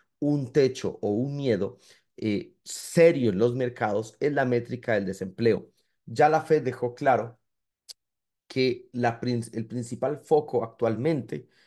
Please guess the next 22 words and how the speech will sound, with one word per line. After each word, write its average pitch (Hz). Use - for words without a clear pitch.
va 131
a 123
ser -
el 101
empleo. 92
Y 208
el 214
reporte 180
de 165
empleo, 131
afortunadamente 120
para 101
este 117
mes 107
de 107
octubre, 98
el 139
reporte 151
de 143
empleo 123
salió 117
positivo 127